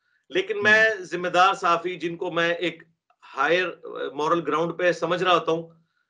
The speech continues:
Speaker 1: मैं उनसे एक्सपेक्ट करता हूँ कि वो मेरे बारे में कोई राय कायम करने से पहले मुझसे पूछ तो लेना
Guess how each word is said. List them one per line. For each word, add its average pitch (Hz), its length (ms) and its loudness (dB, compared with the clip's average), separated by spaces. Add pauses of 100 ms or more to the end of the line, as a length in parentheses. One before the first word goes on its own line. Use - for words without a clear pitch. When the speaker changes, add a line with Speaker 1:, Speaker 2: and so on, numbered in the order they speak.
(140)
Speaker 1:
मैं 160 120 2
उनसे 190 200 0
एक्सपेक्ट 214 380 -2
करता 202 280 -2
हूँ 202 120 -2
कि 196 100 -2
वो 196 160 0
मेरे 180 240 2
बारे 190 240 2
में 196 140 -4
कोई 196 200 2
राय 160 260 2
कायम 175 320 -2
करने 175 280 -4
से 170 120 -6
पहले 180 420 -2
मुझसे 170 360 -4
पूछ 226 400 -4
तो 185 100 2
लेना 165 260 2